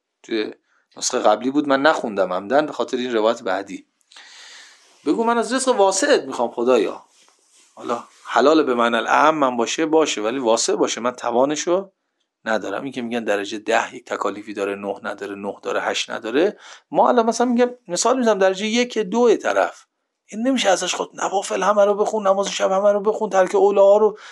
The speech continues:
فلان کن. نمیشه، تحمل نداره. تو فاز روزی هم همینه. تو دنبال لقمه شبهه ناکی نرو، نمی‌دونم چی نرو، فلان نرو. اگه احتمال می‌دی که فلان هست، این نمی‌تونه تحمل کنه این کارو.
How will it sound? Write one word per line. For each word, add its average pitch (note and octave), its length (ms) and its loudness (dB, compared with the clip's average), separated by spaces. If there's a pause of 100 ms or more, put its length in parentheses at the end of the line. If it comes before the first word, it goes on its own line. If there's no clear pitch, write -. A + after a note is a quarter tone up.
(100)
فلان G#3+ 320 2
کن. - 300 -2
نمیشه، G#3+ 420 0
تحمل C#3+ 480 0
نداره. G2+ 420 -8 (240)
تو A3+ 100 -10
فاز A3+ 300 0
روزی G3+ 340 0
هم B3 140 4
همینه. C#3 400 -2 (420)
تو G3 100 -12
دنبال G#3+ 540 2 (320)
لقمه F#3+ 320 0
شبهه G#3 340 -2
ناکی G#3+ 360 0
نرو، A3 420 4 (300)
نمی‌دونم G#3+ 440 -2
چی A3 220 -2
نرو، A3+ 320 4
فلان G#3 460 0
نرو. A#3 380 4 (100)
اگه F#3+ 180 0
احتمال G#3 460 0
می‌دی G3+ 220 -6
که G3+ 120 -4
فلان F#3 360 0
هست، G3 220 0
این G3 200 -6
نمی‌تونه E3 420 -8
تحمل G2 380 -8
کنه A#2+ 240 -20
این G#2 100 -20
کارو. - 280 -10